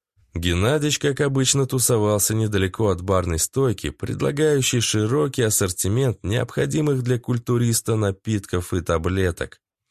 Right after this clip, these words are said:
Были здесь также и всевозможные жиросжигатели, а также энергетические батончики вперемешку с болеутоляющими мазями и гелями. «Юра, не надумал ещё начать принимать коктейли?»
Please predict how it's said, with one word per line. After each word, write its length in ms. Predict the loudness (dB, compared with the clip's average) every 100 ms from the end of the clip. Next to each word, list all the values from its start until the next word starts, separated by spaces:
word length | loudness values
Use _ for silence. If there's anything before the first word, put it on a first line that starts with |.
| -10
Были 400 | -2 0 2 2
здесь 300 | 2 2 0
также 480 | 0 0 2 2 2
и 40 |
всевозможные 840 | 0 0 0 0 0 0 2 0 0
жиросжигатели, 1080 | 0 0 0 -2 0 0 0 -2 -4 -8 -8
а 120 | -8
также 440 | 0 0 0 0
энергетические 920 | 2 2 0 -2 -2 0 0 -2 -2
батончики 720 | 0 0 0 0 0 0 -4 -6
вперемешку 680 | -4 -2 0 0 0 0 -2
с 80 |
болеутоляющими 1160 | -2 0 0 0 0 0 2 2 2 0 0 0
мазями 540 | 0 0 0 0 0 -2
и 200 | -2 -4
гелями. 680 | 0 0 0 0 -4 -10 _ _ _ _ -8
«Юра, 600 | -2 0 2 2 0 -4 -4
не 160 | -2
надумал 500 | 0 0 0 0 2
ещё 260 | 2 2 2
начать 400 | 0 2 0 0
принимать 460 | -2 0 0 0 0
коктейли?» 680 | -2 -2 0 0 0 -6